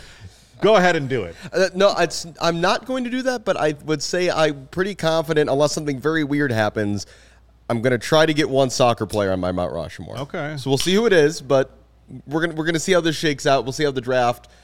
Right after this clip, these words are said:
Speaker 2: progresses, but I would like to carve out one of my four spots for the beautiful game, and it's
Speaker 1: Okay.
Speaker 2: relatively brief, albeit history, here in the city of
Speaker 1: <laughs> I,
Speaker 2: Chicago.
Speaker 1: I will say this, you should probably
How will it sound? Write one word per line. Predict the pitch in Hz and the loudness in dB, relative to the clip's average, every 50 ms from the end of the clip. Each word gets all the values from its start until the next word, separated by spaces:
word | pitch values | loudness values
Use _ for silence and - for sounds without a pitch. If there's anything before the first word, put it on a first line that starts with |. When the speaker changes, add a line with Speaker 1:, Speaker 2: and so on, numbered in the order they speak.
| _ _ | _ _
Speaker 2:
progresses, | _ - 156 131 139 127 110 110 - 107 101 113 120 | _ -4 -2 0 2 2 2 2 0 -6 -8 -8 -10
but | - - 110 107 101 - _ _ _ _ | -6 -4 -4 -4 -4 -8 _ _ _ _
I | _ - | _ -2
would | 131 131 123 | -2 -2 -2
like | 131 139 139 151 165 165 165 160 - | -2 0 2 4 4 4 2 0 -4
to | - 143 | -6 -6
carve | - - 151 143 143 127 135 | -2 0 2 2 2 4 2
out | 131 127 | 2 2
one | 127 131 127 | 2 0 0
of | 120 | 0
my | 120 117 113 | 0 0 0
four | 110 - 123 110 104 | 0 -2 -4 -4 -4
spots | - - - 113 101 87 87 - - - - - _ _ _ _ | -6 -2 -2 -2 0 0 -4 -8 -12 -16 -18 -20 _ _ _ _
for | _ 131 117 | _ -2 -2
the | 107 | -2
beautiful | 95 107 110 101 98 98 107 | -2 -4 -4 -6 -4 -6 -6
game, | 98 98 101 95 92 90 90 90 | -6 -4 -4 -4 -4 -6 -6 -6
and | 85 98 95 | -6 -4 -4
it's | 95 98 90 - - - | -4 -6 -6 -8 -10 -10
Speaker 1:
Okay. | 120 147 - 185 185 | -10 -10 -8 -8 -2
Speaker 2:
relatively | 190 202 247 285 277 - 277 233 226 240 208 | 0 0 0 0 -2 -6 -8 -8 -6 -8 -8
brief, | 160 156 170 180 156 120 - | -4 -2 -2 0 0 -2 -2
albeit | - 101 110 95 104 104 98 - | 0 -2 0 0 0 -2 -2 -4
history, | 104 110 107 - - 101 95 92 85 - _ | -4 -8 -8 -8 -6 -8 -8 -8 -8 -12 _
here | - 113 107 101 | -6 -4 -4 -4
in | 95 | -4
the | 95 | -6
city | 90 107 95 92 | -8 -8 -8 -8
of | 85 | -6
Speaker 1:
<laughs> | - | -4
I, | 151 | -4
Speaker 2:
Chicago. | 160 - 165 | -2 0 2
Speaker 1:
I | 165 190 | 2 2
will | 196 220 254 254 | 4 4 4 4
say | - - 202 185 165 | 4 2 0 0 2
this, | 151 147 160 160 - - | 4 4 2 2 2 0
you | 143 127 | -2 -2
should | - - 139 - | -2 -2 -6 -6
probably | - - 143 143 147 147 139 135 139 135 113 | -2 0 2 2 2 0 -2 -4 -4 -4 -6